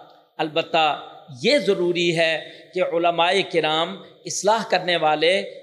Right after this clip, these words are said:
دعوت دینے والے، وہ جب دعوت کا کام کریں، لوگوں کو بھلائی نیکی کی طرف بلائیں، تو خود اس کا لحاظ زیادہ رکھیں، خود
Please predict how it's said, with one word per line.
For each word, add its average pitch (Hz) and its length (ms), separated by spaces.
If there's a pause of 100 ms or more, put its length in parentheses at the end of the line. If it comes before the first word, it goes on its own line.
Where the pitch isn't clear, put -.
(200)
دعوت 226 400
دینے 175 260
والے، 160 460 (460)
وہ 165 220
جب 190 180 (140)
دعوت 196 400
کا 196 100
کام 170 440
کریں، 180 360 (220)
لوگوں 185 340
کو 196 220
بھلائی 165 540
نیکی 180 400
کی 208 160
طرف 180 260 (120)
بلائیں، 160 460 (420)
تو 226 140
خود 330 400 (160)
اس 226 120
کا 277 160
لحاظ 240 400 (140)
زیادہ 240 240
رکھیں، 320 540 (680)
خود 349 320